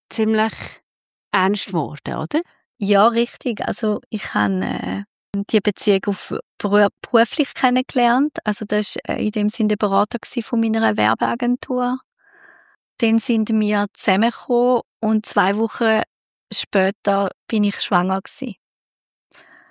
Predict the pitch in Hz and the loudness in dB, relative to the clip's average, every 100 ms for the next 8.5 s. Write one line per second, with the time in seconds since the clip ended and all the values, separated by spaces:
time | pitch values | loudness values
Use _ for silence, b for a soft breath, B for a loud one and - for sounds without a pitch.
0 | b b b - 226 214 - 214 220 226 | b b b -6 -2 -2 0 0 2 0
1 | 214 226 - 208 202 - 160 196 220 - | 0 -2 0 2 2 2 2 2 0 -4
2 | 233 233 233 233 233 240 _ _ _ _ | 2 4 4 2 0 0 _ _ _ _
3 | _ _ _ _ _ _ _ _ _ _ | _ _ _ _ _ _ _ _ _ _
4 | _ _ _ _ _ _ - 202 - 175 | _ _ _ _ _ _ -2 -2 0 0
5 | 208 226 - - 240 254 - - 226 220 | 2 -2 -4 2 4 2 0 -2 0 0
6 | 220 - 220 208 214 214 208 - 185 190 | 0 -2 -2 -2 -2 0 0 2 2 2
7 | - - - - 208 208 196 196 - - | -4 -16 -10 -2 2 2 2 -2 -4 -4
8 | 214 202 196 190 196 | 0 0 0 0 0